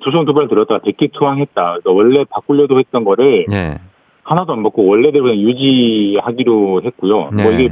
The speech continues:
Speaker 1: 몇 번 전해드렸지만 사실 지금은 이제 지역에 따라서 한 네 개 권역으로 나눠가지고 마일리지 차감하던 거를
Speaker 2: 네.
Speaker 1: 조금 더 이 세분화시켜서 한 열 개 지역으로 나눠가지고
Speaker 2: 음.
Speaker 1: 가까운 데는 지금보다 마일리지를 덜 차감하고
Speaker 2: 음.
Speaker 1: 멀리 가는 데는 마일리지 지금보다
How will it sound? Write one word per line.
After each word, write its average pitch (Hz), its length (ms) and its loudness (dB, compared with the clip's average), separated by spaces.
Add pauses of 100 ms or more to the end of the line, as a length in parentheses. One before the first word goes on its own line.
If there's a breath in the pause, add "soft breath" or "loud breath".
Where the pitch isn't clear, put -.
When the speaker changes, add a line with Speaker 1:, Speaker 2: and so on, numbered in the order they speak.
Speaker 1:
몇 107 120 -2
번 135 120 -2
전해드렸지만 120 760 0 (440)
사실 147 300 -2
지금은 156 400 0
이제 127 300 0 (260)
지역에 180 440 2
따라서 135 600 0
한 107 180 -4
네 139 140 2
개 175 140 2
권역으로 123 360 0
나눠가지고 101 680 -2
마일리지 104 440 -2
차감하던 113 480 -2
거를 101 440 -2
Speaker 2:
네. 92 320 -4 (220)
Speaker 1:
조금 156 220 0
더 147 60 2
이 117 80 -2 (120)
세분화시켜서 185 640 -2
한 90 140 -4
열 156 180 2
개 180 180 2
지역으로 135 300 0
나눠가지고 92 880 -2
Speaker 2:
음. 92 420 -2
Speaker 1:
가까운 170 460 -2
데는 165 360 0
지금보다 123 420 -2
마일리지를 110 520 0
덜 104 200 0
차감하고 87 600 -4
Speaker 2:
음. 82 460 -4
Speaker 1:
멀리 165 360 2
가는 151 240 -2
데는 135 200 0
마일리지 107 360 -2
지금보다 107 240 -2